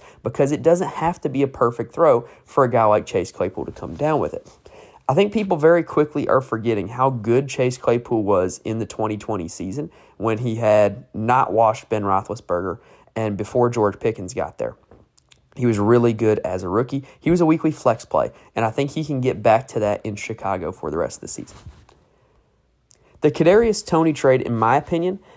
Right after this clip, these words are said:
has what might be the highest upside out of any of the trades.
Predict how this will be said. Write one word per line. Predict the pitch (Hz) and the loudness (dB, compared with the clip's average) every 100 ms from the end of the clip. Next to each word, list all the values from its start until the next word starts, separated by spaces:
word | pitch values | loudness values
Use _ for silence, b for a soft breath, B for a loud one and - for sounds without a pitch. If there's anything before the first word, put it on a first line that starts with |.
| b | b
has | - 139 131 | 2 2 4
what | 139 - | 2 2
might | 131 135 175 | 2 0 0
be | 175 | -4
the | 151 | -4
highest | 135 123 123 127 127 - | -4 -4 0 0 -2 -2
upside | 120 120 - 110 101 95 92 | -2 -2 -4 -2 0 -2 -4
out | 101 107 - | -4 -2 -2
of | 95 95 82 - _ _ - | 0 0 -4 -10 _ _ -6
any | 127 117 | -2 -2
of | 98 | -2
the | 85 | -6
trades. | - 73 - | -6 -8 -8